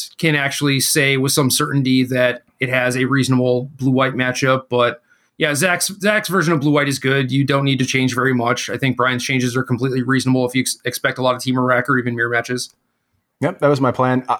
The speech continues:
Speaker 2: I'll also point to you, Gerald. You may wanna talk to Jean-Emmanuel Duprat because he seems to have reached a lot of the same conclusions you did,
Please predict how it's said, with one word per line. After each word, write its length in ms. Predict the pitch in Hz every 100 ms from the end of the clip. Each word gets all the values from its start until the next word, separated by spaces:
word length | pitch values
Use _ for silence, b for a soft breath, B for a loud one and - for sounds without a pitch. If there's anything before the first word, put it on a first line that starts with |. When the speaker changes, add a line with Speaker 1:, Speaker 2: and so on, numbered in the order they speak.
| -
Speaker 2:
I'll 120 | 147
also 260 | 175 156 135
point 260 | 147 131
to 80 | -
you, 260 | 123 131 123
Gerald. 480 | 123 123 131 120 127 _
You 280 | 110 110 107
may 180 | 107 110
wanna 180 | 107 98
talk 280 | 104 101
to 360 | - 101 98 104
Jean-Emmanuel 600 | 95 101 95 98 92 90
Duprat 360 | 92 120 127 127
because 400 | 120 101 - - b b b _
he 640 | - 156 147 139 127 120 - _ -
seems 520 | - 156 156 143 107
to 80 | 135
have 140 | 110
reached 260 | 113 110 -
a 40 |
lot 220 | 107 104 101
of 20 |
the 60 |
same 200 | - 101
conclusions 540 | - 95 104 92 87 85
you 80 | 95
did, 280 | 95 87